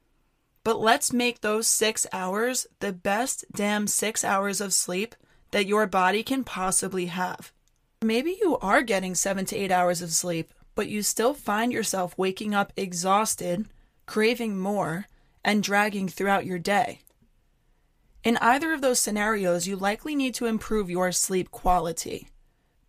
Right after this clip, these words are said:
making sure you get into those deeper sleep stages that allow you to wake up feeling energized. These are simple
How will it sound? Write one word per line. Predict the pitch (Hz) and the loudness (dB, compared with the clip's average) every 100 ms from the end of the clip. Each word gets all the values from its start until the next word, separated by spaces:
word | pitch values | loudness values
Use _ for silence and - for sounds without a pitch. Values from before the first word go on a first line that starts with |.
| - | -2
making | 208 226 254 254 | 0 2 0 0
sure | - 214 | 2 2
you | 208 233 | 2 0
get | 208 196 | -4 -4
into | 196 208 226 | -4 -2 -2
those | 208 185 | -4 -4
deeper | 208 214 226 | -4 -4 -2
sleep | 208 - 185 - | -4 -2 -4 -4
stages | - 240 240 269 294 - - _ _ _ - | -4 -2 -2 -4 -4 -6 -8 _ _ _ 0
that | 220 | 2
allow | 214 202 202 | 2 2 0
you | 240 247 | 0 0
to | - | 0
wake | 202 190 226 - | 0 0 0 2
up | 220 233 | 0 0
feeling | - 214 208 208 208 - - | -8 -4 -2 0 -2 -4 -6
energized. | 208 208 196 170 165 101 - - - _ _ _ - | -2 0 -2 -2 -4 -4 -4 -8 -10 _ _ _ -4
These | 226 226 | -2 0
are | 208 | -2
simple | 185 - 247 247 277 277 | -2 0 0 0 0 -2